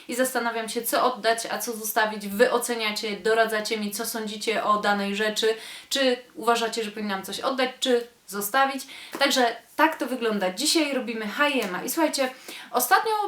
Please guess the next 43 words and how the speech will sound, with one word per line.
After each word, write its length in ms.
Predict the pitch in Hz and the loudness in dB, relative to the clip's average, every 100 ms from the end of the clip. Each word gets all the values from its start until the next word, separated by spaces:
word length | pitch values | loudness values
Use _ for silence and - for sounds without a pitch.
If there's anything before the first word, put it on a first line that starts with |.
| - | 0
przy 220 | - 440 | 4 8
okazji 400 | 370 403 339 285 | 8 8 8 4
zupełnie, 380 | 247 269 285 311 | -2 -2 0 2
bo 120 | 240 | 2
miałam 320 | 247 269 247 | 2 2 2
chwilę 280 | - 254 226 | -2 -4 -2
czasu, 300 | 226 226 233 | 0 -2 -2
moje 140 | 220 | -4
dziecko 280 | 202 226 - | -4 -4 -4
miało 200 | 226 214 | -4 -4
basen, 360 | 202 202 247 302 - - | 0 0 0 -2 -6 -6
podjechałam 420 | 277 254 285 370 | -2 -2 2 2
sobie 220 | 349 311 294 | 2 -2 -2
właśnie 300 | 262 294 277 | -2 -2 -2
do 120 | 254 | 0
H 200 | 240 220 | 2 2
i 120 | 202 | 2
M 200 | 202 269 403 _ _ _ _ _ _ | -2 -4 -4 _ _ _ _ _ _
i 60 | 320 | 2
zobaczyłam, 480 | 349 339 370 403 403 | 4 4 4 0 -2
że 80 | 403 | -2
jest 180 | 381 | 0
wyprzedaż 580 | 349 466 - - 190 185 | 0 2 4 4 4 2
jakaś. 420 | 170 160 151 - | -2 -6 -8 -8
Nie 140 | 254 311 | -2 0
wiem, 160 | 269 | 0
czy 280 | 240 254 240 | -2 0 0
już 300 | 233 226 - | 0 -2 -4
się 60 | 254 | -6
w 80 | 214 | -6
ogóle 200 | 240 269 | -2 0
zaczyna 340 | 226 - 233 | 0 -2 -6
sezon 300 | 226 254 247 | -6 -4 -4
wyprzedaży. 480 | 240 254 226 226 302 | -4 -8 -4 -2 -2
Wydaje 260 | 339 311 | -2 0
mi 80 | 330 | 0
się, 120 | 349 | -4
że 60 | 311 | -6
to 120 | 320 | -4
raczej 260 | 320 320 330 | -2 -2 -4
chyba 180 | 311 320 | -2 -2
po 100 | 330 | -2
świętach, 400 | - 226 214 | -4 -4 -2